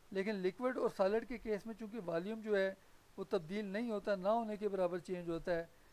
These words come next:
लिहाजा डेल्टा एच जो होगा वो approximately, ये देखें साइन लगा, बराबर नहीं है, ये approximately का साइन है, equal to delta E के बराबर होगा। अच्छा, first law thermodynamics क्या पढ़ा था आपने? जो एनर्जी में change होता है वो बराबर होता है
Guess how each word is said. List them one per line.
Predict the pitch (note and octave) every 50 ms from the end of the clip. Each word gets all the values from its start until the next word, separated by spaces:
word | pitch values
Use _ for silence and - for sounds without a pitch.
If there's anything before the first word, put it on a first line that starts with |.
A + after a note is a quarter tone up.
| - - - -
लिहाजा | F3 F3 F3 F3 G3+ G#3+
डेल्टा | F3+ D3+ E3+ E3+ F3 E3 - A#3 - -
एच | G#3+ G3+ G#3 F#3
जो | E3+ G3 F#3+
होगा | F3 E3+ E3 F#3
वो | F#3 F#3 F#3 E3+ D#3 - - -
approximately, | A#3 G3+ - G#3 G#3 G#3+ G#3+ - - C#4 C4+ F#3+ F3 D#3 - F3 E3 D#3 D3 - - - - - - - -
ये | G3
देखें | F3 F3+ F3+ A#3+ G3+
साइन | - - G#3 G3+ G#3+
लगा, | G#3 G3+ G3 G3 G3+
बराबर | F3+ E3+ E3 E3+ F3 E3+ G#3 G3+
नहीं | G3 G3+ G#3+ G#3+
है, | G3+ F3 D#3+ - - - - - - - - -
ये | - F#3+
approximately | F3 G3+ G3+ F#3+ E3+ F#3+ A3+ G3+ G3 F#3 F3+ F3 F3+
का | F3 F3+
साइन | D#3+ F3+ E3+ E3
है, | F3+ B3+ C4+
equal | G#3 F#3+ F3+ G3+ F#3+ F#3+
to | F#3 - G3+ G#3 A#3+ C4+ - - - - - - - - - - - D#3+
delta | D3+ E3+ E3 E3 D#3 F#3+ F3
E | E3+ E3 D3
के | D#3+ E3
बराबर | D3 D3+ D3+ D3 D3 D3 D#3+
होगा। | E3 - - - - - - - - - - - - - - - -
अच्छा, | - - C4+
first | A3+ - C4+ C4 - D4
law | C#4+ B3 A3+
thermodynamics | - A#3+ A3+ A3+ A#3+ G#3 A3 G#3 G#3 G#3+ G#3 G3+ - -
क्या | - C4 B3 A3+
पढ़ा | A3+ G#3+ G#3+ G#3
था | - G#3+
आपने? | G#3 G3+ G3 G#3 G#3+ A#3 - - - - - - - - - -
जो | F#3 G3+ G#3+
एनर्जी | G#3 G3 G3+ G3 F#3+ A3+ B3
में | B3 A#3+
change | - - G#3+ A3 A#3 A#3 A3
होता | G3 F3 E3 - F#3
है | E3+ E3 E3 F3 - - - - - - - - - - - -
वो | - A#3
बराबर | G3+ A3 G3+ G3+ F#3+ F#3 G3
होता | F#3+ F3+ - G#3
है | G#3